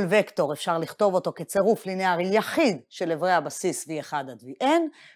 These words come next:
וקטור הקואורדינטות של W לפי הבסיס B הוא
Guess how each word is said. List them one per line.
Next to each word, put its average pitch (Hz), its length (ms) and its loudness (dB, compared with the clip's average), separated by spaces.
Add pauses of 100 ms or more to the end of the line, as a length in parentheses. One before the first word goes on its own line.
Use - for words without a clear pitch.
וקטור 240 460 4
הקואורדינטות 277 800 2
של 135 180 -10 (100)
W 170 420 4
לפי 156 360 -4
הבסיס 160 640 -4
B 131 100 -6 (360)
הוא 320 360 4